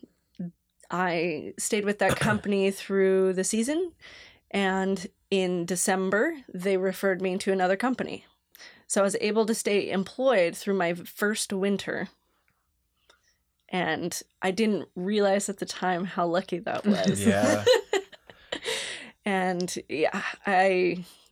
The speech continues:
Speaker 1: was very, very lucky in that. But a lot of that had to do with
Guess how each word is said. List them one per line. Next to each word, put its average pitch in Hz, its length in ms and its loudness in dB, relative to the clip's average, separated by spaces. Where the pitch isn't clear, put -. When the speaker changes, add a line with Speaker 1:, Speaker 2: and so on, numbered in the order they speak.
Speaker 1:
was 170 580 -4
very, 170 300 0
very 143 260 -2
lucky - 500 -6
in 185 180 -2
that. 147 220 -2
But 240 120 2
a 247 40 0
lot 220 220 4
of 226 80 0
that 220 200 0
had 226 220 -2
to 202 80 -8
do 208 180 4
with 202 280 2